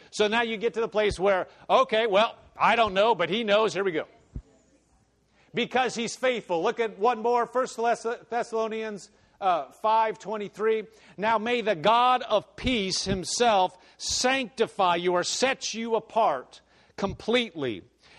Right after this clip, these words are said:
"and may your whole spirit, soul, and body be preserved blameless in that the coming of our Lord Jesus Christ." Verse twenty-four, "He who calls you is faithful, who will also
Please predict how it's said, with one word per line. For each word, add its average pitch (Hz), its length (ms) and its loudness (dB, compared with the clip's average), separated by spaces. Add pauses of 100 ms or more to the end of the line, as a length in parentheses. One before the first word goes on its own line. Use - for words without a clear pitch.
"and 202 240 0
may 220 160 0
your 190 240 2
whole 240 380 0
spirit, 180 840 -2 (380)
soul, 175 920 2 (220)
and 160 380 -4
body 190 680 0 (240)
be 190 140 0
preserved 185 540 0
blameless 214 480 0
in 202 80 -2
that 190 200 0
the 185 80 -6
coming 202 360 -2
of 180 100 0
our 175 120 2
Lord 180 200 0
Jesus 156 320 -4
Christ." 175 420 -2 (280)
Verse 220 220 0
twenty-four, 202 640 0 (200)
"He 262 440 0
who 196 200 -6
calls 233 580 0
you 190 320 0
is 190 300 -2
faithful, 151 840 -4 (260)
who 214 160 0
will 190 240 2
also 214 760 0